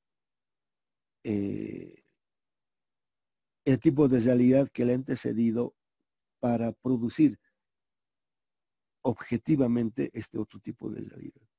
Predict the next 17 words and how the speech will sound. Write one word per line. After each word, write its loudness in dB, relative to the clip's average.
¿no? -12
Entonces 0
necesitamos 0
de -2
la -6
historia, -6
sí -4
necesitamos -6
de -12
la -12
historia, -16
pero -2
la -6
necesitamos -8
de -6
otra -12
manera. -16